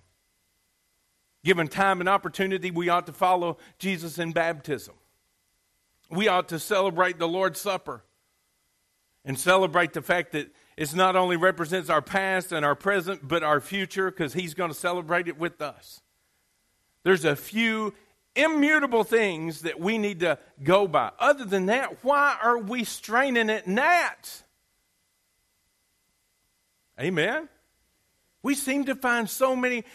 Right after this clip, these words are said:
even people that kinda believe the way that we believe. We wanna find something different. We wanna find something, something to,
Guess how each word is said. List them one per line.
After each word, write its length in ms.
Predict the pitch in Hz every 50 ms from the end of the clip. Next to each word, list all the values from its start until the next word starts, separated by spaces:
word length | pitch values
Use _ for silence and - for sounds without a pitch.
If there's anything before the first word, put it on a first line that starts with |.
| - _ -
even 260 | 262 302 311 302 240
people 300 | 196 277 302 262 247 277
that 180 | 269 269 247
kinda 500 | - - 233 294 349 359 381 381 330 262
believe 380 | 202 180 185 185 190 185 180 156
the 100 | 160 170
way 220 | 165 180 175 170
that 140 | 156 160 143
we 120 | 156 165 156
believe. 360 | 143 156 151 147 151 160 214
We 100 | 330 330
wanna 220 | 339 339 349 302
find 340 | - - 294 294 302 285 294
something 540 | - 330 320 320 320 - - 262 262 247 214
different. 340 | 320 359 311 - 269 214 185
We 120 | 226 285
wanna 200 | 330 349 330 294
find 300 | - - 277 285 254 208
something, 420 | - 294 330 302 - 277 247 202 - - - - - -
something 420 | - - 254 302 294 226 247 233 190
to, 140 | 190 175